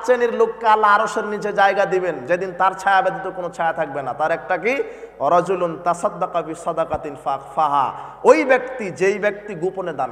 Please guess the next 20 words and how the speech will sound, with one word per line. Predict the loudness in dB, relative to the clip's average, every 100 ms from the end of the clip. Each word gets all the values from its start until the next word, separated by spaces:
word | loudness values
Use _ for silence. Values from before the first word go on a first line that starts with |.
| -8
করে। | -8 0
এমন | 4 6 4 2
গোপন | 0 0 0
দান, | 4 4 4
ডান | 4 6
হাত | 6 4
দান | 4 2 2
করে, | 2
বাম | 2 2
হাত | 0 -4
জানে | -6 -8
না। | -12 -16 -18 -20 -20 -20 -20 _ _ _
গোপন | -4 0 2 2
দান | 4 4 4
করলে | 0 4
আল্লাহর | 6 8 6 8
রাগ | 6 4
মিটে, | 0 0 -2 -6 -10 -18 -10
গোপন | -2 0 0 2
দান | 4 4